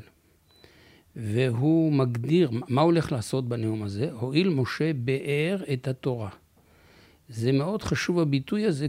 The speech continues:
כי משה בעצם מסביר מהי התורה. ואז הוא אומר, "השם אלוקינו דיבר אלינו בחורב לאמור, בואו ורשו את הארץ". זה מאוד משונה.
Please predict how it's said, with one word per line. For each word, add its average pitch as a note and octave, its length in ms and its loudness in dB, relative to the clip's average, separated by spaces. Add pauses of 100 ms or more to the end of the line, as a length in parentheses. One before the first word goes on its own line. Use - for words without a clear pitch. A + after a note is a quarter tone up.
כי - 120 -4
משה C#3 420 0
בעצם D#3+ 540 0
מסביר B2+ 640 2
מהי D3 380 4 (100)
התורה. A2+ 540 0 (920)
ואז F#3 460 2
הוא F3 100 4
אומר, B2 260 0
"השם G#3 460 2
אלוקינו F3 560 0
דיבר C#3 480 0
אלינו D3+ 380 -2
בחורב C#3 520 0
לאמור, C#3+ 520 0 (260)
בואו F3+ 580 4 (120)
ורשו D3 880 2
את E3 140 -2
הארץ". A2 600 -6 (840)
זה A2 60 -4
מאוד D3 260 2
משונה. A#3+ 500 0